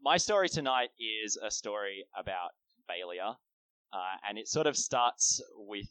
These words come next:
my thesis, which I have just finished. Thank you. Somebody knew what to do. Uh, and it's a very strange experience finishing a thesis. It's a bit like having a toothache. Uh, you sort of, you know how when you've got a toothache, you keep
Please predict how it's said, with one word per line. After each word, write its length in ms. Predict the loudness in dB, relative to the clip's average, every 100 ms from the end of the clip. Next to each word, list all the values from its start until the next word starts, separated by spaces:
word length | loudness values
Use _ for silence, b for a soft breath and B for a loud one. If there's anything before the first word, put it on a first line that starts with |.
| -12 -12
my 160 | -8 -8 -4
thesis, 340 | -4 -2 -4
which 140 | -4 0
I 80 | 2
have 180 | 2
just 240 | 2 -2 -2
finished. 500 | -4 -2 -2 -4 -6 _ _ _ _ _ _ _ _ _ _ _ _ 4
Thank 240 | 6 8 6
you. 340 | 8 8 6 0 -8 -10 -4
Somebody 560 | 8 12 12 12 12 12
knew 180 | 4
what 200 | 6 4
to 100 | 4
do. 140 | -4 -4 -4 -8 -12 -14 -14 -14 -14 -14 -18 -18 -16 -16 -18 -16 -16 6
Uh, 380 | 10 12 10 8 4 _
and 140 | 8 8
it's 140 | 6
a 40 |
very 260 | 4 6 6
strange 340 | 4 0 0
experience 720 | -2 -6 -4 -4 -2 -4 -4 -6
finishing 380 | -4 -4 -6
a 40 | -6
thesis. 360 | -6 -6 -6
It's 100 | -10
a 60 | -8
bit 120 | -4
like 140 | -4 -2
having 220 | -4 -6
a 40 | -8 -8
toothache. 520 | -8 -6 -6 -8 -18 _ _ -6
Uh, 140 | -4 -2
you 80 | -4
sort 180 | -4 -4
of, 100 | -6 _ _
you 80 | -4
know 60 |
how 100 | -2
when 100 | -2
you've 100 | -2
got 120 | -4
a 40 | -6
toothache, 300 | -6 -6 -6
you 80 | -6
keep 200 | -10